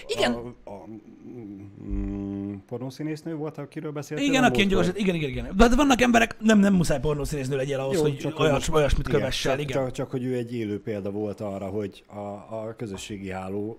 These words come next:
Speaker 2: tönkretette az életét.
Speaker 1: Mhm.
Speaker 2: Eh, de ugyanakkor, mm, nem kell ennyire végletekig elmenni, elég csak azokkal a, a, a zavar-, zavarodott emberekkel, ö, foglalkozni,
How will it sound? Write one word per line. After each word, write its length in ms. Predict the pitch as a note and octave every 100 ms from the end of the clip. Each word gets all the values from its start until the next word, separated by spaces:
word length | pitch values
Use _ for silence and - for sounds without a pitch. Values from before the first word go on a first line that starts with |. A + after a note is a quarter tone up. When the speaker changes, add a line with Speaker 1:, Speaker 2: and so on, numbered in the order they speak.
| -
Speaker 2:
tönkretette 560 | G#2+ F2+ G2 F#2 - G2+
az 120 | F2+
életét. 540 | F2 E2 - A2 - A3
Speaker 1:
Mhm. 100 | B3 D4
Speaker 2:
Eh, 240 | G#2 G2+ G#2+
de 140 | A2
ugyanakkor, 680 | A#2 B2 B2 B2 C3 B2+ - D3+ C3+
mm, 240 | C#3+ C#3 B2 D3 C#3+ D#3+ D3
nem 180 | D3+ A2+
kell 140 | G#2+
ennyire 280 | G2+ G#2+ G2+
végletekig 600 | G2+ F#2+ F#2+ G2+ G2+ G2+
elmenni, 380 | G#2 G#2+ A2+ A#2+ - _
elég 180 | B2 G#2
csak 160 | A2+ A2
azokkal 320 | G#2 - G#2+
a, 160 | G#2
a, 280 | G2+ G2+ G#2 G#2 F#2 G2 G2+
a 40 | G2+ A2+ G2 G#2+ B2
zavar-, 520 | A2+ A2 G2 F#2+ A2 A#2 A2+
zavarodott 500 | A2+ A2 G#2 G2 G#2+
emberekkel, 480 | G2+ G2+ - G2+ - A2+
ö, 40 | G#2+ G2+ G2 G2
foglalkozni, 640 | F#2+ G#2+ G#2 G2 A2+ G#2+